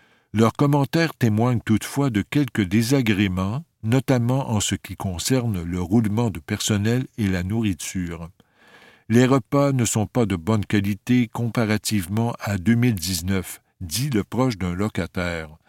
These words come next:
Les repas comprenant des sandwichs et des chips sont fréquents », souligne un autre. Cogir Résidence.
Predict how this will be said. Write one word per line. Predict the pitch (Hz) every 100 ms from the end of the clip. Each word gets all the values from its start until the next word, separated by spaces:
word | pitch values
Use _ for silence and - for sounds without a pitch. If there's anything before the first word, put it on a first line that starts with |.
| - _ _ _
Les | 101 117
repas | 120 127 - 135
comprenant | 139 110 - 113 107 110
des | 98
sandwichs | 95 107 101 90 110 107 -
et | 98
des | 87 92
chips | - 123 123 - 113
sont | - 101 92
fréquents », | - 120 113 104 101 104
souligne | - - 143 127 117
un | 101 92
autre. | 95 90 87 - 90 85 _ _ _ _ _ _ _ _ _ _ _ _ _ _ -
Cogir | 135 139 110 147 156 139
Résidence. | 117 95 113 117 95 92 80 - -